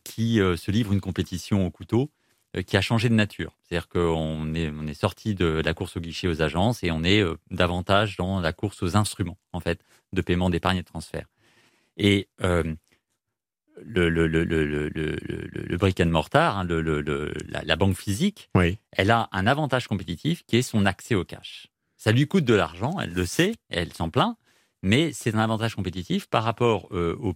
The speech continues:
Speaker 1: aux pure players, aux, aux, aux
Speaker 2: Aux
Speaker 1: banques
Speaker 2: banques
Speaker 1: qui
Speaker 2: en
Speaker 1: sont
Speaker 2: ligne.
Speaker 1: purement numériques,
Speaker 2: Oui.
Speaker 1: qui sont purement en ligne,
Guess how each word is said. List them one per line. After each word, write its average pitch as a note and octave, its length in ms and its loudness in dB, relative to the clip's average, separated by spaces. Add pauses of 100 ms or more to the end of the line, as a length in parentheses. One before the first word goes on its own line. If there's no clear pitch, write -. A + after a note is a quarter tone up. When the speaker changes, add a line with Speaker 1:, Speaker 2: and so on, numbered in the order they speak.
Speaker 1:
aux A2+ 100 -2
pure F#2+ 200 0
players, A#2+ 380 2 (300)
aux, F#2+ 60 -4
aux, F2+ 40 0
aux F2+ 920 -8
Speaker 2:
Aux G#2 40 2
Speaker 1:
banques G2 140 8
Speaker 2:
banques B2 140 6
Speaker 1:
qui - 40 -6
Speaker 2:
en A2 40 2
Speaker 1:
sont G#2+ 40 4
Speaker 2:
ligne. F3 240 0
Speaker 1:
purement C#3+ 300 2
numériques, F2 400 -4
Speaker 2:
Oui. F#2+ 80 4
Speaker 1:
qui F2+ 80 0
sont F2 100 -10
purement F#2 280 0
en - 20 -2
ligne, C#3+ 320 0